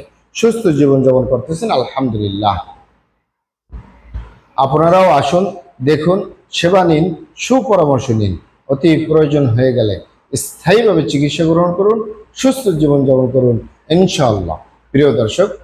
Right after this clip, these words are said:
অরিজিনাল হার্বাল চিকিৎসা কেন্দ্রের পক্ষ থেকে দেশে এবং প্রবাসে দীর্ঘ ঊনত্রিশ বছরের অধিক সময় চিকিৎসা দিয়ে, সেবা দিয়ে, সুপরামর্শ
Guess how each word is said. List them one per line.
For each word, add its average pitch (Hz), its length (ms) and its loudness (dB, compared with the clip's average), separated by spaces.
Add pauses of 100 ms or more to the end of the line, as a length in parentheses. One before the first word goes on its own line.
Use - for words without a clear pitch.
(240)
অরিজিনাল 185 560 2
হার্বাল 135 340 0
চিকিৎসা 160 360 -4
কেন্দ্রের 131 320 -2
পক্ষ 180 180 -2 (120)
থেকে 101 160 -2 (380)
দেশে 175 300 2 (100)
এবং 147 140 2 (140)
প্রবাসে 139 420 0 (400)
দীর্ঘ 165 220 2 (140)
ঊনত্রিশ 214 340 0 (100)
বছরের 151 380 0
অধিক 131 260 -2
সময় 104 240 -4 (400)
চিকিৎসা 175 420 2
দিয়ে, 113 160 2 (400)
সেবা 165 240 4
দিয়ে, 127 260 0 (380)
সুপরামর্শ 180 640 0